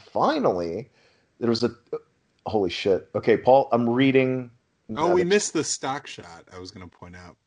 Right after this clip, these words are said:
Speaker 1: No.
Speaker 2: Yeah, we were talking, sorry. It's, uh,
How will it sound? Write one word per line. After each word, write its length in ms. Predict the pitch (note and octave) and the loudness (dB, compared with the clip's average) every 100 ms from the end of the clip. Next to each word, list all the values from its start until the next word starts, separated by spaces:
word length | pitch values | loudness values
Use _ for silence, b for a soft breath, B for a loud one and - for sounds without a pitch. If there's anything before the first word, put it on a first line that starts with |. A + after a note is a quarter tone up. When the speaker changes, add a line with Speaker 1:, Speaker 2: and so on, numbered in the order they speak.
| _ | _
Speaker 1:
No. 960 | C4+ C4+ C4 B3 A#3 A3+ A3 G#3 G3+ G3 | 0 4 8 8 6 2 2 2 2 2
Speaker 2:
Yeah, 300 | F#3+ A2+ G#2+ G#2 | 2 0 0 -2
we 120 | A2+ | -6
were 60 | A2 | -6
talking, 300 | B2 A#2 A2+ | -6 -6 -6
sorry. 420 | A#2+ G#2+ G#2+ G#2+ | -4 -2 0 -2
It's, 260 | B2 B2 C#3+ | -4 -4 0
uh, 300 | B2+ A#2 | 2 0